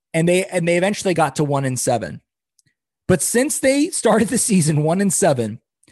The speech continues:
they have ripped off thirteen straight wins.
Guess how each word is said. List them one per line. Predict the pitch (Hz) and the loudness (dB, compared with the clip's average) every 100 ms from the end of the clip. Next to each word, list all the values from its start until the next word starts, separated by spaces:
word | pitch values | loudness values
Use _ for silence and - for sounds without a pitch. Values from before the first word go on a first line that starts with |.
| _ _ _ | _ _ _
they | 147 170 | 0 2
have | 202 208 147 | 4 2 2
ripped | 160 185 - | 0 0 2
off | 156 139 127 - - | 4 4 2 -4 -20
thirteen | _ - 196 202 - 185 180 | _ 0 0 0 -2 -2 -2
straight | - - 160 147 | -2 -2 -2 -2
wins. | 127 113 98 87 - | -4 -4 -6 -10 -14